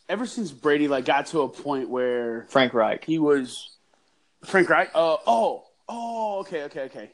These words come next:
Speaker 1: Yeah, yeah, yeah. Okay. No, wait, wait. For, for the defense or for the
Speaker 2: Offense,
Speaker 1: offense?
Speaker 2: offense, offense.
Speaker 1: Oh, okay, okay, okay, okay. I was like, "Oh yeah, I, I,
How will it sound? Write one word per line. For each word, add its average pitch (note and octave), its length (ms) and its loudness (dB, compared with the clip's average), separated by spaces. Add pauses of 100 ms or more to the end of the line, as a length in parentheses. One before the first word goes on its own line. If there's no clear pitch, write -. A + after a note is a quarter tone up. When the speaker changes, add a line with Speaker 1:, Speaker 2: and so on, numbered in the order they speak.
(120)
Speaker 1:
Yeah, C3+ 180 -6
yeah, A2 340 -6
yeah. B2 80 -12
Okay. G#2+ 180 -12 (600)
No, A3+ 120 6
wait, E3+ 160 6
wait. D#3 220 0 (360)
For, C#3+ 280 -8
for E3 120 -10
the C#3 80 -10
defense C4+ 380 -2
or E3+ 60 -10
for D#3+ 60 -8
the C#3 80 2
Speaker 2:
Offense, A#2 320 2
Speaker 1:
offense? G#2 180 -10
Speaker 2:
offense, - 240 -20
offense. - 340 -18
Speaker 1:
Oh, G3+ 220 6
okay, E3+ 220 -4
okay, D#3 200 -10
okay, B2 280 -14
okay. G#2+ 180 -20 (760)
I - 40 -12
was C#3+ 100 -6
like, C3 240 -4
"Oh - 100 -14
yeah, E3 160 -16 (240)
I, C3 60 -8
I, C#3+ 180 -12